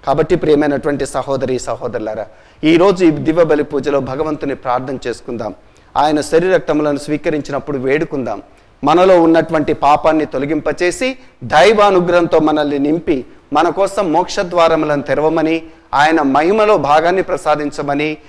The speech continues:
మరియు క్రీస్తునాథుని ముఖాముఖిగా చూసే భాగ్యాన్ని మనకు దయచేయమని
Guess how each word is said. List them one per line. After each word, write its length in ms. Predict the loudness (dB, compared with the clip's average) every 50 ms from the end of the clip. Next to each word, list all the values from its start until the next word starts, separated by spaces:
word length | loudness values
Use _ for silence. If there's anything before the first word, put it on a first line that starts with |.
| -20 -20 _ -2
మరియు 500 | 2 2 4 4 6 6 6 6 4 2 -2 -8 -20 -20 -20 _ -2
క్రీస్తునాథుని 720 | 0 2 2 2 0 0 2 4 4 4 4 4 2 2
ముఖాముఖిగా 680 | 2 0 0 0 0 0 2 2 0 -2 0 0 -2 -2 -2 -4
చూసే 220 | -6 -4 -2 -4 -4
భాగ్యాన్ని 540 | -4 -2 -2 -2 -2 0 0 -2 -2 -2 -2
మనకు 240 | -2 -4 -4 -4
దయచేయమని 760 | -4 -2 -2 -2 -2 -4 -6 -8 -6 -6 -6 -6 -6 -6 -8